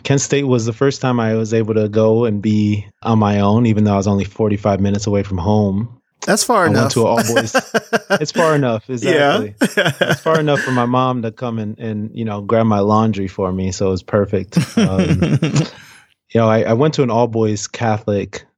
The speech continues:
Speaker 1: high school, um, Benedictine high school in Cleveland, and after that, I think I was, I wanted to,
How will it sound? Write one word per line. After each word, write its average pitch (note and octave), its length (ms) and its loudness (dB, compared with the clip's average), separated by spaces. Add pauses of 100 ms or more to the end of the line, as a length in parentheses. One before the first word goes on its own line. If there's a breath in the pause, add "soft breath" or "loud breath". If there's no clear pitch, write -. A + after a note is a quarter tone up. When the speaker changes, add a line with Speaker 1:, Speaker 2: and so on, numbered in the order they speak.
(140)
Speaker 1:
high A#2 200 0
school, G2+ 640 -2
um, F#2+ 240 -2
Benedictine G2 500 2
high F#2+ 180 0
school F#2 260 0
in F2+ 80 0
Cleveland, F2+ 760 0 (180)
and F#2+ 640 2 (260)
after G#2+ 360 0
that, F#2+ 440 2 (300)
I G#2 100 -4
think G#2+ 180 0
I G2+ 80 4
was, F#2+ 460 -2 (440)
I A2 60 0
wanted B2+ 340 2
to, G#2+ 480 0